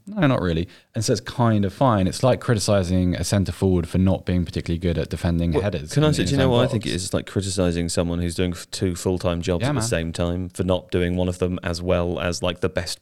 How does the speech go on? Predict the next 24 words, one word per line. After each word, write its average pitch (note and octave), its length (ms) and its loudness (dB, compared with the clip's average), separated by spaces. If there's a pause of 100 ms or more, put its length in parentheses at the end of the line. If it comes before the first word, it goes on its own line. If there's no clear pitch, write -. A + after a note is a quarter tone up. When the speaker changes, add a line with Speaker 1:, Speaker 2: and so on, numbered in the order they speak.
Speaker 2:
person F2 200 -6
in F2 60 -4
the F2 160 -4
world F2 200 0
at - 100 -6
that - 180 -8
thing. F2 280 -6 (240)
Speaker 1:
And E4 120 4
also, D#4 280 4
like, D3 220 2
Speaker 2:
<laughs> - 40 -2
And E2+ 100 -2
Speaker 1:
for, A2 60 -4
Speaker 2:
that's - 220 4
what B2+ 120 6
Speaker 1:
for C3 60 4
Speaker 2:
it C#3 40 4
is, B2 100 4
right? A#2 80 6
Speaker 1:
footballers, G#2 320 0
it's G2+ 120 -8
kind C3+ 180 2
of G#2 180 -2
like A2 360 2